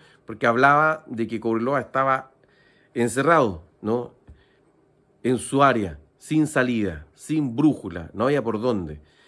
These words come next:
Pero aparece Cristian Insurralde en una jugada colectiva de gran nivel, de gran factura, para anotar este uno a cero sorpresivo. Nosotros estábamos muy, eh, llamativos por,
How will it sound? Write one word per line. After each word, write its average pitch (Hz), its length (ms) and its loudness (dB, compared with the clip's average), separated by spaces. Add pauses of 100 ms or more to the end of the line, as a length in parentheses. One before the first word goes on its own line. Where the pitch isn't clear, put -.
(180)
Pero 113 140 2
aparece 143 480 0
Cristian 143 280 -4
Insurralde 143 800 -2
en 117 140 -4
una 131 240 -2
jugada 127 420 0
colectiva 127 540 -2
de 120 200 -4
gran 170 260 2
nivel, 170 460 -2
de 117 100 -6
gran 151 180 -2
factura, 151 560 -4 (880)
para 120 240 4
anotar 127 440 2
este 156 220 -2
uno 151 180 2
a 139 40 2
cero 170 260 -2
sorpresivo. 208 840 -2 (100)
Nosotros 139 360 -4
estábamos 143 320 -4
muy, 160 400 -2
eh, 123 200 -2
llamativos 127 500 -2
por, 127 320 -4